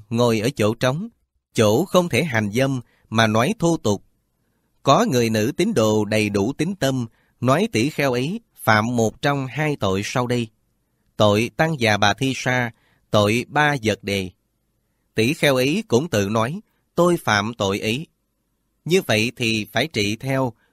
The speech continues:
một trong hai tội sau đây. Tội Tăng Già Bà Thi Sa, tội Ba Vật Đề. Phải đúng như người nữ tín đồ đầy đủ tín tâm nói mà trị tội tỷ kheo ấy một cách đúng phép.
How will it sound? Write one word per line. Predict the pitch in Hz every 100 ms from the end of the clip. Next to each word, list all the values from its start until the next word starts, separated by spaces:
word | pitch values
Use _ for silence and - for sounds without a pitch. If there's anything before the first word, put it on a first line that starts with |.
| -
một | 110 113 - -
trong | 151 147
hai | 147 147
tội | 110 95 101
sau | - 123
đây. | 120 117 _ _ _ _ _ _ _ _
Tội | 113 107 117 127
Tăng | 165 160
Già | 120 107
Bà | 104
Thi | 101 135 123
Sa, | 131 127 123 - _ _ -
tội | 107 104 117
Ba | 147 151 123
Vật | 101 -
Đề. | 101 98 90 _ _ _ _ _ _ _ _ _ _
Phải | - 113
đúng | 143 156 208
như | 143 143 127
người | 113 113 113
nữ | 107 113 -
tín | 208
đồ | 185 107 104
đầy | 107 107
đủ | 104 101 127
tín | - 190
tâm | 214 135 123
nói | 120 123 190 - _ _
mà | 110 120 117
trị | 113 110
tội | 127 104 101 113
tỷ | 107 135
kheo | - 127
ấy | 113 143 220 -
một | 107 101
cách | 143 -
đúng | 127 127 175
phép. | 135 165